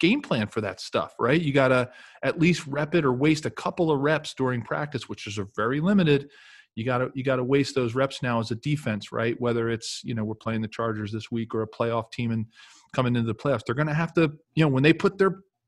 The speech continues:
game plan together and they're breaking down the film and they're doing their tendencies, they're gonna say, "Oh,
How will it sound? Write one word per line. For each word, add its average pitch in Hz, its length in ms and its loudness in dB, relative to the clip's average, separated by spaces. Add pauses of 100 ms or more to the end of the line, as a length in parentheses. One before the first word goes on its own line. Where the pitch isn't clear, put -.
game 196 220 6
plan 143 260 2
together 127 320 2
and 120 100 0
they're 135 100 2
breaking 151 420 0
down 170 200 0
the 170 60 2
film 190 340 0
and 113 80 0
they're 107 80 -2
doing 123 280 0
their 156 100 -2
tendencies, 151 640 2 (560)
they're 131 120 4
gonna 139 160 0
say, 139 260 2
"Oh, 147 280 -2